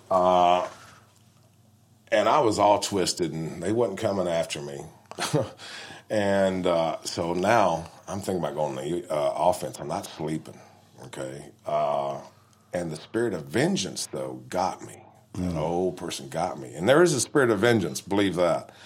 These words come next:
Speaker 1: And I remember I'd sent my daughter a copy of my debit card, actually, right before I went into Elam to see Pastor Nofo, uh, Friday night. And she said, "What's that for, emergency?"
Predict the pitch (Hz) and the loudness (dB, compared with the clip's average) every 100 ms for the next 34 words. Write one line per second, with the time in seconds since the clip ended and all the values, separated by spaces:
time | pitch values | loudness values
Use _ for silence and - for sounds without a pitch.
0 | - - - - - 95 98 104 131 120 | -20 -20 -20 -20 -4 2 2 4 2 4
1 | 110 98 98 - - 87 85 104 110 85 | 6 6 4 -2 -2 0 4 4 4 2
2 | - 87 87 90 80 76 92 120 - 82 | 0 0 2 -2 -2 -2 0 -2 -4 -6
3 | 64 67 78 113 - 69 73 87 - 98 | -6 -4 -6 -4 -8 -6 -4 -4 -2 2
4 | 92 95 92 87 80 92 80 78 104 123 | 2 0 -2 -4 -4 -4 -4 -2 -2 -2
5 | - - - - - - - 85 85 82 | -6 -14 -20 -20 -20 -16 -8 -6 -4 -4
6 | - 76 85 120 - 62 - - 78 73 | -6 -4 -2 -2 -4 -10 -12 -10 -8 -6
7 | 69 - 76 80 90 104 147 - - - | -8 -2 -2 0 -2 -2 -4 -12 -20 -20
8 | _ _ - 78 - - - 85 - 87 | _ _ -10 -4 0 0 -2 -4 -4 -2
9 | 92 104 87 87 80 87 90 | 0 0 0 -2 2 0 0